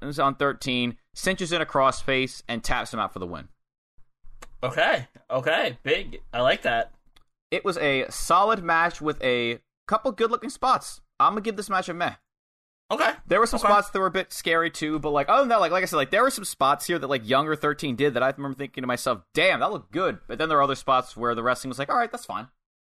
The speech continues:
Speaker 1: Mm, I've seen
Speaker 2: Okay.
Speaker 1: worse by far, and I enjoyed, I, I enjoyed the match. For a, like, ten-minute match, I think it was.
Speaker 2: Yeah, so I, I, I don't know.
Speaker 1: Fact.
Speaker 2: I don't know. You, you were the one who watched it.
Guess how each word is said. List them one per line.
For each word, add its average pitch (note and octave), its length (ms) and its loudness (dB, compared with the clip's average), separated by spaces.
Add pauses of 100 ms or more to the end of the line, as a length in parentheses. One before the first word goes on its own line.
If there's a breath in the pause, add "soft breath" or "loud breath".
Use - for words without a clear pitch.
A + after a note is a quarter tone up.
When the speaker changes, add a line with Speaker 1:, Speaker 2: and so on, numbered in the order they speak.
Speaker 1:
Mm, E3+ 140 -10 (100)
I've E3 220 2
seen C#3 220 -2
Speaker 2:
Okay. - 100 2
Speaker 1:
worse G#3+ 160 2
by G2 160 0
far, A#2+ 280 2
and G#2 80 2
I A#2+ 60 -2
enjoyed, G2+ 360 -6
I, D3 140 -2
I F3 200 -4
enjoyed G#2 300 -10
the F#2 60 -12
match. F2 400 -8 (280)
For C3+ 160 0
a, B2+ 60 0
like, A#2+ 180 0 (100)
ten-minute A#2+ 360 -4
match, G#2 200 -6
I B2+ 40 -8
think C3 140 -14
it D3+ 60 -8
was. F3 320 -12 (300)
Speaker 2:
Yeah, E3 280 0
so D#3 220 0
I, D3 120 0
I, C3 300 -2 (120)
I B2+ 80 0
don't C3+ 140 4
know. B2 60 0
Speaker 1:
Fact. C3 180 2
Speaker 2:
I C#3 80 0
don't C#3 120 2
know. C#3 200 -2
You, E3+ 180 -2
you E3+ 120 0
were G#3 60 4
the G3 60 6
one F3+ 80 6
who D#3 60 8
watched E3 240 4
it. C#3+ 140 0